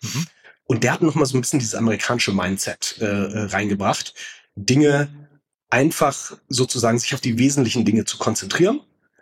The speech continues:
Speaker 2: und aber dann wirklich auch aggressiv und schnell zu wachsen. Also die, und ich fand fast, dass der Henrich Blase und der Kevin Ryan zwei gute Gegengewichte, ähm, waren, die beide so ein bisschen sich ausbalanciert haben.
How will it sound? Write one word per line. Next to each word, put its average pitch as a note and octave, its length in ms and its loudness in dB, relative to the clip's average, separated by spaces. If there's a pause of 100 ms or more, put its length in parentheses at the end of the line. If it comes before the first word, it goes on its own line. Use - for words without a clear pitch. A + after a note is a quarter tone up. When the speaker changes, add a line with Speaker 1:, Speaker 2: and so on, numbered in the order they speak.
(240)
Speaker 2:
und G3+ 340 4
aber A2+ 180 4
dann A#2 260 2
wirklich B2+ 300 0
auch - 160 -6
aggressiv A#2 400 0
und - 100 -2
schnell F2+ 200 0
zu - 140 -8
wachsen. - 320 -6 (200)
Also G2 160 -2
die, C3+ 340 0
und C3+ 200 0
ich - 80 -2
fand D3 140 0
fast, - 220 0
dass C#3+ 80 0
der A#2+ 140 -2
Henrich D3+ 180 0
Blase B2+ 260 0
und A2+ 140 -4
der G#2 140 0
Kevin D3 220 -2
Ryan A#2+ 400 0 (400)
zwei B2+ 320 0
gute C#3 480 0
Gegengewichte, A#2+ 840 0
ähm, G2+ 300 -2
waren, A2+ 480 0
die B2 100 -6
beide A#2+ 380 0
so B2 100 0
ein A#2+ 100 2
bisschen D3+ 340 -2
sich - 140 -4
ausbalanciert D3 680 0
haben. D#3+ 280 0